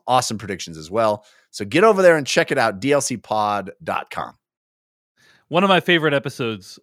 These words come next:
Speaker 2: of the year that Jeff Cannata does. So,
Speaker 1: Thanks.
Speaker 2: uh,
Speaker 1: Appreciate that.
Speaker 2: I, I'm looking forward to checking this one out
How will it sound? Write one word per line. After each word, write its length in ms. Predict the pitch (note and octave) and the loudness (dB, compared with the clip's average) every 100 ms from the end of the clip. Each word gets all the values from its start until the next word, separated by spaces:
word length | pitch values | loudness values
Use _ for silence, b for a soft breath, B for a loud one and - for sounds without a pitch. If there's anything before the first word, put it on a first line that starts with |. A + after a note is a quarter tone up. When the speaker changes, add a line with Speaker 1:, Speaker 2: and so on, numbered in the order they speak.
| - | -12
Speaker 2:
of 480 | A2 G#2 F#2 _ _ _ | -10 -10 -16 _ _ _
the 120 | G2+ | -4
year 180 | A2 A2 | 0 0
that 180 | G2 F2+ | 0 -4
Jeff 180 | G2 - | -4 -4
Cannata 300 | G#2+ F#2+ F#2 | -4 -2 -2
does. 260 | F#2 F2 - | -4 -4 -4
So, 220 | G#2+ F#2 | -4 0
Speaker 1:
Thanks. 280 | - - - | 0 0 -4
Speaker 2:
uh, 220 | F#2 F#2 | -4 -2
Speaker 1:
Appreciate 280 | F2+ F2+ - | -2 -2 -4
that. 260 | G#2 G#2+ | -6 -2
Speaker 2:
I, 40 | A#2 | 0
I'm 100 | C3 | 0
looking 220 | C3+ A#2+ | 0 -2
forward 200 | A#2+ A2 | 0 0
to 60 | |
checking 340 | G2+ A#2+ G2+ G2+ | 0 -4 -2 -4
this 200 | F#2+ - | -6 -6
one 120 | F#2+ | -8
out 280 | F2+ F2+ | -6 -6